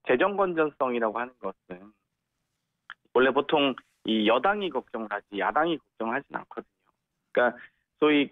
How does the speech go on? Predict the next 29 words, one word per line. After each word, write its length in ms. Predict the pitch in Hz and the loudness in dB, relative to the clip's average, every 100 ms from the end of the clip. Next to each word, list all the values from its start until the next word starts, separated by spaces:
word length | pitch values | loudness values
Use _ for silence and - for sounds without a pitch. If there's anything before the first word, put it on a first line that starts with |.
| - | -4
전 300 | - 151 180 | 0 2 2
국민들의 520 | 143 135 156 156 151 143 | 0 2 2 4 4 4
어려움을 920 | 113 120 139 139 135 135 127 123 120 | 6 6 6 4 2 0 0 0 -2
가장 500 | - - 175 180 156 - _ | -2 0 0 0 -2 -8 _
깊이 280 | 131 - 202 | -8 -2 -2
공감해야 760 | 151 127 123 127 127 131 123 | 0 0 4 2 2 0 0
될 280 | 107 110 95 - _ _ | 2 0 0 -4 _ _
이 300 | 104 101 98 - _ - | -6 -4 -4 -8 _ -2
정치권의 580 | 123 120 123 135 120 | -2 0 2 2 4
목소리가, 880 | 107 98 - 123 110 - 107 110 101 - _ _ - | 2 -2 0 2 2 2 2 2 0 -8 _ _ -2
어, 40 | 104 | 2
이렇게 340 | 135 147 165 | 2 2 0
좀 160 | 135 127 | 0 -2
달라질 400 | 113 139 151 151 | 2 2 2 -4
수 100 | 117 | -8
있다는 380 | - 127 120 | -2 0 2
게 80 | 117 | 0
너무 320 | 101 104 107 104 | 2 0 0 -4
신기하다는 720 | - 175 170 151 120 110 107 104 | -2 0 2 2 2 2 0 -4
생각이 260 | _ 147 131 - | _ -4 -4 -2
들고요. 560 | 104 120 113 98 69 - _ _ _ - | -2 2 4 2 0 -6 _ _ _ -2
이 120 | 131 - _ - | -2 -4 _ -4
재난위로금이나 840 | 139 170 175 147 165 156 151 143 135 | 2 4 6 6 4 4 2 2 2
재난지원금 720 | 139 143 139 135 139 135 127 | 2 2 2 2 2 2 2
등은 320 | 110 127 113 | 2 0 -2
정쟁의 400 | - 127 196 196 147 | 0 2 4 4 4
대상 280 | 120 160 | 2 2
자체가 380 | 143 101 - 180 | 0 -2 2 2
아닙니다. 520 | 104 120 151 - 107 | 2 -2 -4 -4 -4